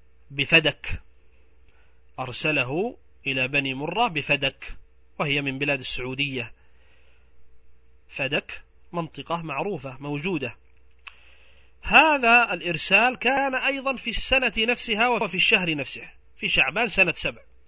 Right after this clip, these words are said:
وهذه القبيلة بنو مرة قبيلة مشهورة من غطفان، ينتص-، ينتسبون إلى رجل، رجل يقال له مرة بن عوف بن سعد. لكن حقيقة هذه السرية أيضا لا يصح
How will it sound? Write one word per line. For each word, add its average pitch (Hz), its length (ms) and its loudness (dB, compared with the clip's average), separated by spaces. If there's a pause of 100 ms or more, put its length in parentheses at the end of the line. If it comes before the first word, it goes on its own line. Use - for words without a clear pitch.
(800)
وهذه 262 500 6
القبيلة 196 500 4
بنو 196 280 2
مرة 220 460 4 (840)
قبيلة 180 480 4
مشهورة 170 540 2
من 143 140 -10
غطفان، 143 540 2 (760)
ينتص-، 147 440 -4
ينتسبون 165 600 0
إلى 156 260 2
رجل، 160 280 2
رجل 170 360 2
يقال 160 300 2
له 156 260 -2
مرة 156 320 2
بن 139 160 -4
عوف 147 500 2
بن 135 200 -10
سعد. 131 320 2 (1300)
لكن 220 320 8
حقيقة 208 800 6
هذه 196 180 2
السرية 151 640 2 (440)
أيضا 202 260 8
لا 185 260 6
يصح 170 380 0